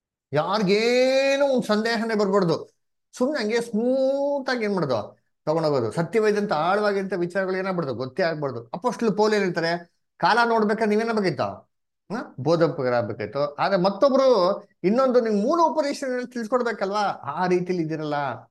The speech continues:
ಅಂತ ಏನ್ ಮಾಡ್ತಾರೆ ಅಪೊಸ್ತಲ ಪೌಲ್ ಖಂಡಿಸ್ತಾರೆ. ಹಂಗಾರೆ ಸತ್ಯವೇದನ ಅಧ್ಯಯನ ಮಾಡ್ಬೇಕಾದ್ರೆ, ಸ್ಟಡಿ ಮಾಡ್ಬೇಕಾದ್ರೆ ಆಳವಾಗಿ ಏನಾಗ್ಬೇಕು? ನಾವು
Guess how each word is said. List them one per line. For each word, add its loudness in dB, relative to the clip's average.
ಅಂತ -6
ಏನ್ -2
ಮಾಡ್ತಾರೆ -4
ಅಪೊಸ್ತಲ -6
ಪೌಲ್ -2
ಖಂಡಿಸ್ತಾರೆ. -2
ಹಂಗಾರೆ 2
ಸತ್ಯವೇದನ 0
ಅಧ್ಯಯನ 0
ಮಾಡ್ಬೇಕಾದ್ರೆ, -4
ಸ್ಟಡಿ 0
ಮಾಡ್ಬೇಕಾದ್ರೆ 0
ಆಳವಾಗಿ 2
ಏನಾಗ್ಬೇಕು? -2
ನಾವು -4